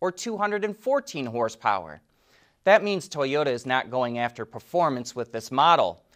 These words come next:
The front-wheel drive B Z four X will do zero to one hundred kilometers an hour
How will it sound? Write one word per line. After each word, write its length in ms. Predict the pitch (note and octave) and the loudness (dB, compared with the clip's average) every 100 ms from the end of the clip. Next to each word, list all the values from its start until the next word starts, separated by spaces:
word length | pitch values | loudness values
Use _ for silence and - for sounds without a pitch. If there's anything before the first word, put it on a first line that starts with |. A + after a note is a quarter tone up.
| _ _ _ | _ _ _
The 80 | - | -6
front-wheel 640 | - D#3+ D#3+ C3+ C#3+ C3 | 2 4 4 0 -2 0
drive 520 | A2+ B2+ A2 B2+ B2 B2 | 0 4 4 4 0 -6
B 160 | C3 | -6
Z 200 | A2+ A#2+ | -6 -8
four 300 | A#2 A#2 G#2+ | -6 -2 0
X 320 | G2+ A2 - - _ _ | 0 -2 -8 -18 _ _
will 100 | G3 | -2
do 160 | F3 G3+ | -2 -2
zero 400 | D3 F#3+ A3 G#3 | -4 -2 0 0
to 140 | - D3+ | -2 -4
one 160 | C3+ | -6
hundred 380 | A#2+ F#3 F3+ - | -4 -4 -4 -6
kilometers 560 | C3+ C3+ C#3 B2+ B2 A#2 | -2 0 0 -2 -6 -4
an 100 | A#2+ | 2
hour 420 | F#3 D3+ A#2+ | 4 4 2